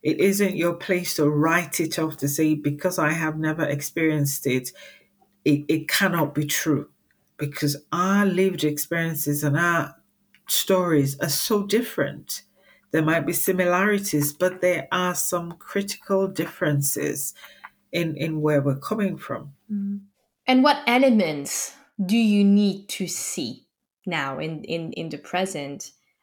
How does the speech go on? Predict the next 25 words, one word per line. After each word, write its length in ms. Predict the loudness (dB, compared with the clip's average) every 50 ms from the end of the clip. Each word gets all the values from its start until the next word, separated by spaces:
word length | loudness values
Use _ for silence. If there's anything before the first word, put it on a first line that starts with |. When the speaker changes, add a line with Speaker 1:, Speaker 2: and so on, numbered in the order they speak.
| _ 0
Speaker 2:
at 180 | 0 2 2 2
this 220 | 0 0 0 -4
point 680 | -6 -6 -4 -4 -2 -2 -2 -4 -6 -8 -10 -10 -12 -14 -14 _
in 240 | -8 -6 -6 -4 -4
your 280 | -4 -4 -4 -4 -6
career, 680 | -8 -8 -8 -8 -6 -6 -6 -4 -4 -2 -2 -4 -4 -6
on 160 | -8 -8 -6
your 120 | -6 -8 -8
personal 520 | -6 -6 -6 -6 -6 -6 -8 -10 -10 -10 -8
journey? 360 | -6 -6 -4 -4 -4 -6 -6
What, 300 | -2 -2 -2 -2 -2 -6 -14 -20 -20 -8 _
what 140 | 0 2 2
elements 360 | 4 4 4 4 4 4 2
do 80 | 2 2
you 100 | 2 2
need 240 | 2 2 0 -4 -8
to 120 | -10 -10
see 760 | -10 -8 -8 -8 -6 -4 -2 0 0 0 0 -2 -2 -4 -8 -14 _ _ _ _ _
for 140 | -2 2
you 180 | 2 4 2 2
to 100 | 0 -2
feel 300 | -2 0 -2 -2 0 0
that 240 | -2 -4 -4 -6 -10
you 80 | -10
belong? 640 | -8 -6 -6 -6 -4 -6 -6 -8 -8 -10 -12 -14 -16